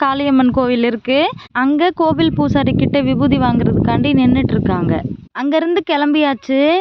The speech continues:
இந்த நாள்ல மட்டும்தான் பாப்-, காலையில எவ்வளோ சீக்கிரம் எழுந்திருச்சு குளிச்சதா இருக்கட்டும், வந்துட்டு காலையில இருந்து பாப்போமே ஒண்ணுமே சாப்பிடல. ஆனா இங்க டான்ஸ் ஆடுறது அதெல்லாம் புதுசா பார்த்தனால என்னவோ அவளுக்கு அழுகையே வரல.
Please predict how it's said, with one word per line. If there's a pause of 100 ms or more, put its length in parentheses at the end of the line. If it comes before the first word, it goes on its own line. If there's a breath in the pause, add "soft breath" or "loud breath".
(260)
இந்த (140)
நாள்ல
மட்டும்தான்
பாப்-, (260)
காலையில
எவ்வளோ
சீக்கிரம்
எழுந்திருச்சு (100)
குளிச்சதா
இருக்கட்டும்,
வந்துட்டு
காலையில
இருந்து
பாப்போமே (100)
ஒண்ணுமே
சாப்பிடல. (580 loud breath)
ஆனா (120)
இங்க (140)
டான்ஸ்
ஆடுறது
அதெல்லாம்
புதுசா
பார்த்தனால
என்னவோ
அவளுக்கு
அழுகையே
வரல.